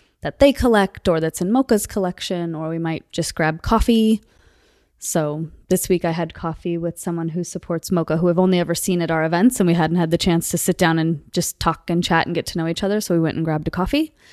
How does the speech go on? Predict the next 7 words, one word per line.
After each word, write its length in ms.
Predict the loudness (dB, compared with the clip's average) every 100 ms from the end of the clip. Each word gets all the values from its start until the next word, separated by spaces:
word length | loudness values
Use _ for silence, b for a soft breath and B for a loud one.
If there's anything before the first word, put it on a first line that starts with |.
| b b b b -6
And 140 | -2
another 640 | 0 0 0 0 0 -2 -6 _ _ _ _ _ -4
person 280 | -4 -2
I 80 | -2
got 160 | -2 -4
together 340 | -2 0 2
with 440 | 2 0 -2 -10